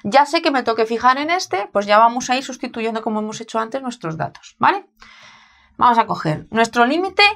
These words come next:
inferior de nuestro intervalo que tenemos como referencia, es otra vez cinco, ¿vale? Vamos a hacerlo bien. Cinco. La amplitud ya sabemos de antes que es dos coma cinco,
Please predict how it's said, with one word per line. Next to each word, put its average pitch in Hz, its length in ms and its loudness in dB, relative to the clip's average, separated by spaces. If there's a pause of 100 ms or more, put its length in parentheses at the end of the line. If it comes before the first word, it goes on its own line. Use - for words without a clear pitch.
(140)
inferior 208 760 0
de 208 160 2
nuestro 208 320 0
intervalo 214 440 2
que 285 100 -2
tenemos 208 340 -4
como 185 160 -6
referencia, 302 600 0 (600)
es 202 100 -2
otra 214 180 2
vez 262 220 0
cinco, 170 480 -4 (400)
¿vale? 247 320 -2 (800)
Vamos - 220 -18
a 165 40 -10
hacerlo 170 280 -8
bien. 285 340 -4 (960)
Cinco. 170 320 -2 (540)
La 214 120 4
amplitud 208 360 0
ya 247 140 4
sabemos 240 520 0
de 214 100 2
antes 262 560 -2 (1200)
que 220 160 4
es 226 100 0
dos 220 180 4
coma 196 200 0
cinco, 151 340 -2